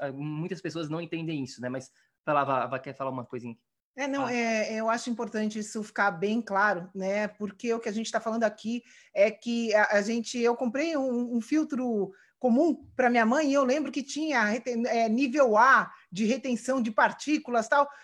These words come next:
Speaker 2: Só que, pera lá, eles retêm <laughs> nível, ne-, retêm tantas partículas nível A, só que o que o Bruno tá falando aqui, pessoal, é fundamental vocês entenderem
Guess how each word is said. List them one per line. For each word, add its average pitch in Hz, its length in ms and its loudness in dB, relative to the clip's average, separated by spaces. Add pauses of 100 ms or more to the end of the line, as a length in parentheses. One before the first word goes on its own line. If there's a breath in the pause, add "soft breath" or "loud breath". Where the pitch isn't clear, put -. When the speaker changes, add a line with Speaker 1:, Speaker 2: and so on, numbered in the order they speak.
(120 loud breath)
Speaker 2:
Só - 160 2
que, 311 120 -4
pera 370 240 6
lá, 269 200 6
eles 226 200 0
retêm 285 600 -2 (140)
<laughs> - 160 -18
nível, 262 420 4
ne-, 254 120 2
retêm 277 680 0 (120)
tantas 285 340 2
partículas 262 520 -2
nível 311 220 2
A, 269 160 6
só 302 140 -2
que - 160 -4
o 247 80 -2
que - 160 -8
o 269 60 -2
Bruno 247 240 -2
tá 277 120 2
falando 269 180 0
aqui, 233 200 -4
pessoal, 226 320 -2
é 220 60 0
fundamental 269 580 -2
vocês 254 300 -8
entenderem 214 580 -4